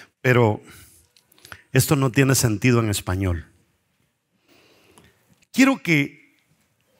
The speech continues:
lea Mateo veintitrés tres conmigo, para que entienda lo que le estoy diciendo.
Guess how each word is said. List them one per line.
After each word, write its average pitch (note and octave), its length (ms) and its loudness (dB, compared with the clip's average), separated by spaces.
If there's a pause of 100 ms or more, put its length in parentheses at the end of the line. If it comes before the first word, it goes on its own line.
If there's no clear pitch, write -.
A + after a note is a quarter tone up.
(220)
lea F#3 280 2
Mateo E3+ 440 0
veintitrés C3+ 640 0
tres B2 200 0
conmigo, F2+ 520 -2
para G#2 160 -2
que A2+ 80 -2
entienda D3+ 400 0
lo B2 100 -2
que G#2+ 100 -2
le G#2 80 0
estoy A2 240 -2
diciendo. F2 520 -4